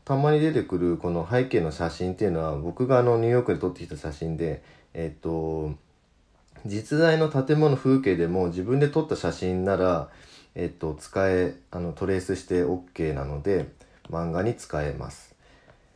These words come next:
まあ、あの、行けない場所でも、あのー、ストックフォト買えば使えるはずなんで、別にあの、あの、絶対取材でその現地行かないといけないわけじゃないと思うんですけど、こういう構図ってまずないんで、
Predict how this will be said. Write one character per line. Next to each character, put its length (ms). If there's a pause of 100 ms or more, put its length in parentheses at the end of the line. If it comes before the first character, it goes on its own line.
(920)
ま 120 (140)
あ、 20
あ 40
の、 300 (580)
行 120
け 120
な 140
い 60
場 140
所 120
で 80
も、 220
あ 40
の 1400
ー、 20
ス 80
ト 120
ッ 40
ク 80
フ 80
ォ 60
ト 140
買 240
え 20
ば 320 (640)
使 260
え 40
る 80
は 140
ず 100
な 140
ん 80
で、 180
別 280
に 100
あ 80
の、 240 (420)
あ 40
の、 240
絶 160
対 120
取 160
材 220
で 300 (100)
そ 80
の 80
現 180
地 100
行 40
か 100
な 100
い 40
と 80
い 60
け 100
な 80
い 60
わ 80
け 100
じ 80
ゃ 20
な 120
い 80
と 80
思 80
う 20
ん 60
で 40
す 120
け 100
ど、 120
こ 220
う 60
い 100
う 60
構 240
図 120
っ 20
て 160
ま 240
ず 100
な 160
い 60
ん 120
で、 280